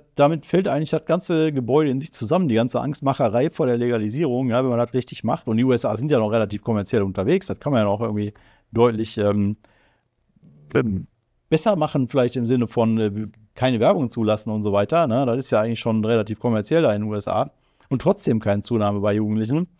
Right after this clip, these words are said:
Ähm, was da halt gut funktioniert, ist der Jugendschutz in den Läden selbst, wo,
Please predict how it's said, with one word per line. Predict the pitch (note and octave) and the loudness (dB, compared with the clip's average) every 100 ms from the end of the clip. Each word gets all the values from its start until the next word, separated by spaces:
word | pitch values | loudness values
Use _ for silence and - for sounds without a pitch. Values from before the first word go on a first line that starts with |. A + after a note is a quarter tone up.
| _ _ _ _ - | _ _ _ _ -2
Ähm, | A#2+ A#2+ A2+ G2 | 0 0 0 0
was | C#3 | 0
da | - F3+ | 2 2
halt | E3+ | 0
gut | G3+ | -4
funktioniert, | F3+ F3+ E3 C#3+ D#3 D#3 | -4 -2 0 2 2 0
ist | _ F3 D#3 | _ -6 0
der | C3 | 0
Jugendschutz | C#3 D3 C#3 C3 | 0 -2 -4 -4
in | F3 E3 | -4 -2
den | D3 | 2
Läden | C#3 C3 | 2 2
selbst, | A#2+ G2 - - | 2 0 -4 -6
wo, | G#2+ | 0